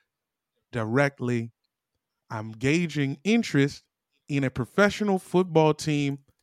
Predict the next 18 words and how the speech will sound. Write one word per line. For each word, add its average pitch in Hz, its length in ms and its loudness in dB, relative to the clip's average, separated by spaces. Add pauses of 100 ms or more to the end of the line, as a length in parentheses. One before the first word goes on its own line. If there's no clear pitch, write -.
(640)
in 165 260 0
the 151 100 4
Caribbean. 117 680 0 (1400)
I 131 140 -2
think 135 280 -4
now 147 380 2
is 139 120 -2
the 123 80 -8
time. 156 420 2 (340)
The 120 100 -6
N 135 140 -4
F 139 140 -6
L 131 120 2
is 127 80 -2
always 156 360 4
looking 127 260 -4
to 117 160 -4
expand. 135 560 -6